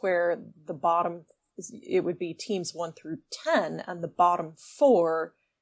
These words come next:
played each other for spots seven and eight.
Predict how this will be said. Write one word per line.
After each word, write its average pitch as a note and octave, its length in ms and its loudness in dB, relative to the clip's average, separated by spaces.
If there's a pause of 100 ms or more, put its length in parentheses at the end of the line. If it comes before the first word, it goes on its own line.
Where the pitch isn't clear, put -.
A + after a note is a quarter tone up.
(240)
played G3+ 320 4
each E3 300 -2
other F3 400 4
for F3 300 2
spots - 640 -2
seven D#3+ 380 -2
and D3+ 280 -14
eight. - 300 -8